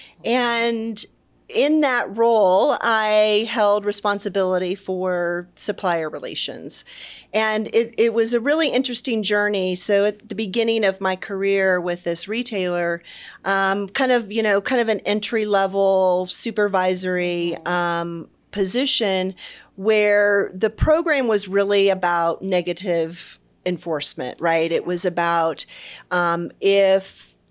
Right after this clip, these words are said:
Speaker 1: the suppliers didn't follow the guidelines, there was gonna be a negative or chargeback kind of repercussions to,
Speaker 2: Mm-hmm.
Speaker 1: to not following the
Speaker 2: Mm-hmm.
Speaker 1: guidelines.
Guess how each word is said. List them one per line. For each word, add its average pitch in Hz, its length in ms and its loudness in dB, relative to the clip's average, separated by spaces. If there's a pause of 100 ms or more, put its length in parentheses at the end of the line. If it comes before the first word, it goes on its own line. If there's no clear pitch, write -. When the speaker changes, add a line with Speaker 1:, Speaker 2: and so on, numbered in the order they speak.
(120)
Speaker 1:
the 185 640 4
suppliers 285 580 0
didn't 254 220 0
follow 220 340 2
the 214 100 0
guidelines, 190 920 0
there 180 80 -4
was 175 160 -4
gonna 175 180 -6
be 175 140 -2
a 170 40 -6
negative 185 760 -2
or 160 280 -4
chargeback 170 720 -4
kind 170 160 -10
of 165 140 -8
repercussions 165 1040 -4
to, 170 520 -4
Speaker 2:
Mm-hmm. 175 280 -18
Speaker 1:
to 370 100 0
not 440 180 2
following 392 420 2
the 240 80 0
Speaker 2:
Mm-hmm. 165 300 0
Speaker 1:
guidelines. 117 380 -2